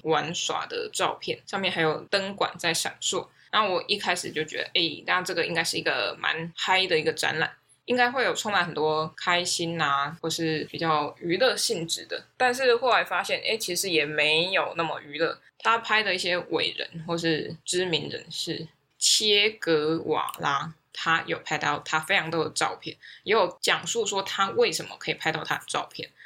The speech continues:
那这些呢，过程大家可以自己去看，他都有文字，甚至网络上就有他的Q R code 可以扫，或是你直接去找他的展览的手册。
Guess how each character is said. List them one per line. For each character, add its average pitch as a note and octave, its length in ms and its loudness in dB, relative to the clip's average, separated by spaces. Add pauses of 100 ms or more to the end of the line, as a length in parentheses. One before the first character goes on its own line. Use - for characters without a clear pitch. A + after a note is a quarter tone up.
(100)
那 F#3 200 0 (100)
这 G3+ 200 2
些 G#3 200 4
呢， F3+ 240 4
过 E3+ 200 2
程 - 240 -4 (300)
大 D#3+ 160 2
家 D#3+ 40 -4
可 D#3+ 80 -8
以 - 40 -6
自 - 120 -8
己 - 60 -6
去 - 80 -12
看， - 180 -4 (120)
他 F3 160 2
都 F3+ 140 -2
有 D3+ 60 -2
文 D3 220 -8
字， - 220 -8
甚 G3 180 2
至 G3+ 140 4
网 D#3+ 200 0
络 F3+ 140 0
上 F3 240 0
就 D#3+ 140 0
有 - 80 0
他 D#3 200 0
的 D3+ 240 -2
Q F3 160 -4
R D#3+ 180 4
code E3+ 300 -6
可 F3 60 -6
以 E3 80 -2
扫， - 460 -2
或 F#3 100 0
是 F3+ 300 2
你 D#3+ 140 -6
直 D3+ 80 -12
接 F3 180 2
去 G#3+ 120 -2
找 D#3 280 0
他 F3 160 -2
的 E3+ 160 4
展 E3+ 300 -2
览 F3 180 -2
的 - 180 -4
手 - 240 -2
册。 - 320 0